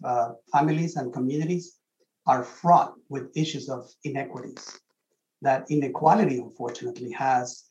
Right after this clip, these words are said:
been present throughout the history of this and every nation in the world. And we need to account for that. We need to be mindful of the fact that there are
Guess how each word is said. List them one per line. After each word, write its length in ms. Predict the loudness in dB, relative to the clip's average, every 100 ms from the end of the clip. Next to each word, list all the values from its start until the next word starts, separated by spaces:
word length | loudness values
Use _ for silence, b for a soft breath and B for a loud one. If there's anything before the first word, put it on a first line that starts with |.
| _ _
been 240 | -4 -4 0
present 500 | 2 4 2 -8 -10 -20 _ _ _ _
throughout 280 | -2 2 4
the 80 | 2
history 540 | 0 -2 -2 -8 -6 -6
of 260 | -6 -6
this 260 | -2 -2 0
and 220 | -2 -2 0
every 300 | 2 2 2
nation 440 | 4 2 0 -6
in 100 | -4
the 100 | -4
world. 400 | 0 0 0 -6 -18 _ _ _ _ _
And 180 | -4 -2
we 100 | 2
need 220 | 4 4 2
to 160 | -2
account 380 | 0 2 0 0
for 120 | -4
that. 180 | -8 -8
We 80 | -8
need 160 | -8 -8
to 60 | -6
be 160 | -4
mindful 440 | -2 -2 -2 -6 -10
of 80 |
the 80 | -12
fact 380 | -8 -8 -8 -14 _ _ _ _ _
that 200 | 0 0
there 200 | -2 2 8
are 440 | 10 10 8 2